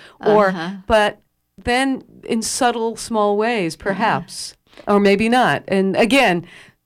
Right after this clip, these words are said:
Speaker 2: Yeah.
Speaker 1: attachment to outcome, we don't know.
Speaker 2: Well, if
Speaker 1: We
Speaker 2: I
Speaker 1: don't know the
Speaker 2: stopped
Speaker 1: good or we don't know what it is.
Speaker 2: <laughs> If I stopped meditating, except for the time that I'm teaching a course, I would, I don't know what would happen. I wouldn't be teaching any more courses.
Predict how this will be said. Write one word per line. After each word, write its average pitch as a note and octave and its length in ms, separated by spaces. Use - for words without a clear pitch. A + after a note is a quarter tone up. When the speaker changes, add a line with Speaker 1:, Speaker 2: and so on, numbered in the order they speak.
Speaker 2:
Yeah. D3+ 400
Speaker 1:
attachment G3 580
to G3+ 100
outcome, D#3 460
we D#3+ 100
don't D#3+ 220
know. C#3 320
Speaker 2:
Well, G3+ 140
if G3+ 80
Speaker 1:
We C4 100
Speaker 2:
I - 40
Speaker 1:
don't B3+ 160
know B3+ 140
the F#3 60
Speaker 2:
stopped F3 160
Speaker 1:
good A3+ 220
or G#3 120
we G3+ 100
don't G3 220
know F#3 140
what E3 160
it E3 120
is. D#3+ 340
Speaker 2:
<laughs> - 120
If A3 200
I G#3+ 100
stopped G3 420
meditating, F3+ 840
except E3+ 440
for F#3 120
the E3+ 120
time E3+ 340
that E3 140
I'm E3+ 160
teaching E3+ 460
a D#3+ 60
course, D#3 540
I E3 240
would, F3+ 340
I F#3+ 140
don't G3+ 160
know G3+ 120
what G#3 180
would G3 160
happen. - 400
I F3+ 80
wouldn't F3 240
be F#3 100
teaching F3+ 460
any D#3+ 140
more E3 200
courses. - 560